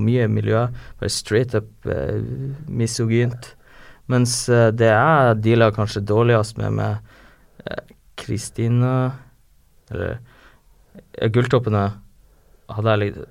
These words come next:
jeg husker Gulltoppene ble clowna på N R S, liksom. Og det er jo sånn, OK, sure,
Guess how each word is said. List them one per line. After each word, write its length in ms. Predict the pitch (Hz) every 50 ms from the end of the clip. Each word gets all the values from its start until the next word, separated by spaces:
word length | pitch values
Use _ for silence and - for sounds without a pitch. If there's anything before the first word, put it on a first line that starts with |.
| - -
jeg 80 | - 175
husker 220 | 196 190 156 120 104
Gulltoppene 480 | 101 117 120 - 147 135 135 113 101
ble 120 | 98 104 107 -
clowna 360 | - 113 104 113 120 123 110 -
på 80 | -
N 120 | 98 107 107
R 80 | 104 113
S, 120 | 120 - -
liksom. 200 | - - - 139 - - - _ _ _ _ _ _ _ _ _ _ _ - - - _ _ _ -
Og 80 | - 127
det 80 | 123
er 80 | 120 117
jo 60 | 107 110 104
sånn, 120 | 104 107 - - - _ - - -
OK, 120 | - - 101 104 107
sure, 220 | - 120 123